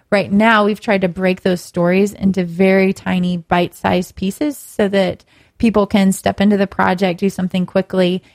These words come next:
and actually complete a task and get that merged. And so right now, there's definitely more P Rs that are going through the system than there were before because we have all these little tiny bite-sized stories.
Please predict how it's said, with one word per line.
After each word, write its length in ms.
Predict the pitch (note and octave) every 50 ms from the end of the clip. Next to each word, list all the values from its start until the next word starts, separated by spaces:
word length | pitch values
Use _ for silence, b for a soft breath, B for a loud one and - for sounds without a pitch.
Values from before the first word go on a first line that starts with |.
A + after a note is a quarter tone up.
| b b _
and 500 | G3 F#3 F3+ F3+ F3 F3 F3+ F3+ F3 - - -
actually 300 | - F3 - - F#3+ F3+
complete 380 | - G3 F#3 - - F#3 F3+ F3+
a 80 | F#3
task 500 | F3+ - - F3 E3+ F3 E3+ - - -
and 180 | F#3 F#3 F3+ E3+
get 200 | - E3+ E3+ -
that 200 | - - - -
merged. 600 | F#3 F3 F3 F3+ D#3+ D#3 E3+ F#3 - - - _ b b b b b -
And 140 | G3 G3 F#3
so 200 | - G3 F#3+ F#3
right 260 | F3 F#3+ F3 - F#3+
now, 340 | G3 G#3 G#3+ G#3+ G3+ F#3+ F#3+
there's 300 | F3+ F#3 F#3 F#3 F3 -
definitely 560 | - - A3 G#3 G#3 - A3 G#3 F#3+ - F#3+ F3+
more 580 | F#3 F#3 F#3 F3 F3 F3+ F3+ F3+ F3+ F3+ E3+ - _ _ _ _ _ _ _ _ -
P 180 | - G3+ F#3
Rs 320 | F3+ F3 F3 F#3 A3 A3+ -
that 140 | - G#3 G3
are 100 | F#3 F#3
going 260 | F3+ F#3+ F3+ F3+ F#3+
through 200 | - - G#3 F#3+
the 100 | F#3 F3+
system 560 | - - F#3+ F3+ - - A3+ B3+ C4 D4 C#4 _ _ _
than 160 | - G#3+ G3+
there 160 | G3 F#3+ F#3 F3
were 160 | F3 F3 F3
before 400 | F3 F3+ E3+ - - A#3 G#3+ G3+
because 320 | G3 F#3+ - G3 F3+ F3+
we 80 | F#3 F#3
have 160 | F#3 F#3 F3+
all 100 | F3 F3
these 200 | E3+ F3 F3+ E3+
little 180 | F3+ E3+ E3+ E3+
tiny 340 | - - F3+ F3 E3+ E3+
bite-sized 580 | F3 - F3 - D3+ - - - F3 E3+ D#3+ -
stories. 560 | - - - F3 E3+ - - - G3 - _